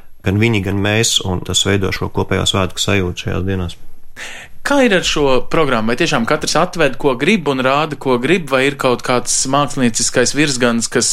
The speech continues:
Speaker 2: pasaka, "Nē, šito labāk, nē, to nesapratīs", vai, "Ai, šitas nav tik labi izmēģināts", vai, "Ai, šitas neskanēs kopā"? Vai ir vispār tāda cenzūra? Jo man liekas, ka, nu, latvieši ir tāda tendence cenzēt sevi, būt ļoti kritiskiem par savām visādām izpausmēm.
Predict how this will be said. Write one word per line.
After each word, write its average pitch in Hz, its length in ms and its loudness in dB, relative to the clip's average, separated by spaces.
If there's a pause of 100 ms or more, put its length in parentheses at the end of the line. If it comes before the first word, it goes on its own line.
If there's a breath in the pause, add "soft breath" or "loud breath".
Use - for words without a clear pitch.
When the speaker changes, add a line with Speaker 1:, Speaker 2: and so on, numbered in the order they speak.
Speaker 2:
pasaka, 131 320 0
"Nē, 131 80 2
šito 135 400 2
labāk, 113 480 0
nē, 143 260 0
to 127 220 0
nesapratīs", 117 800 0
vai, 120 80 4 (240 loud breath)
"Ai, 143 140 2
šitas - 320 0
nav 120 160 2
tik 120 100 -4
labi 120 240 2
izmēģināts", 117 920 2
vai, 117 260 2
"Ai, - 140 2
šitas - 260 0
neskanēs 127 480 4
kopā"? 143 340 2 (360 loud breath)
Vai 147 80 4
ir 170 80 2
vispār 160 320 0
tāda 135 180 0
cenzūra? 151 560 0
Jo 120 160 2
man 123 640 0 (140)
liekas, 123 680 2
ka, 151 380 0 (160)
nu, 135 220 2
latvieši 190 500 2
ir 185 340 2
tāda 160 200 -2
tendence 175 500 0
cenzēt 175 720 0
sevi, 104 400 0
būt 127 200 -2
ļoti 165 200 0
kritiskiem 110 800 -2
par - 120 -4
savām 101 400 0
visādām 101 460 -2
izpausmēm. - 640 -6